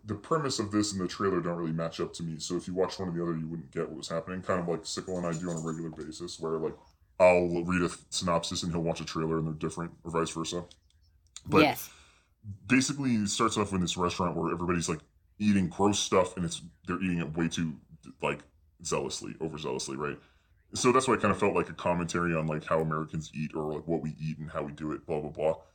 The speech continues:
Speaker 1: And then it kinda just zooms in on this guy who's, like, like, waiting for someone at this restaurant and checks his watch and sees someone and it's not them. <clears throat> But the premise of the movie is that this dude got an appointment in his calendar for twelve o'clock and he doesn't know where,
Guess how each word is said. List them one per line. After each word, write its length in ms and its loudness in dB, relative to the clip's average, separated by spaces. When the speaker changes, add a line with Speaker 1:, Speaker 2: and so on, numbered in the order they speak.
Speaker 1:
And 100 4
then 80 6
it 80 -4
kinda 180 4
just 200 -2
zooms 180 2
in 60 2
on 60 2
this 140 0
guy 300 4
who's, 180 -4
like, 100 -8
like, 180 -4
waiting 240 2
for 100 -4
someone 280 0
at 100 -4
this 180 -8
restaurant 280 -4
and 80 -12
checks 200 -6
his 200 -8
watch 300 -6
and 220 -10
sees 240 -2
someone 220 -2
and 80 -8
it's 100 -14
not 160 -10
them. 200 -12
<clears throat> 300 2
But 240 6
the 60 -2
premise 360 4
of 80 0
the 60 0
movie 300 0
is 140 -2
that 200 0
this 120 -8
dude 260 -6
got 200 6
an 100 -2
appointment 420 -2
in 80 -2
his 140 -4
calendar 460 0
for 160 -10
twelve 280 0
o'clock 360 2
and 80 -6
he 60 -6
doesn't 240 0
know 100 -2
where, 280 2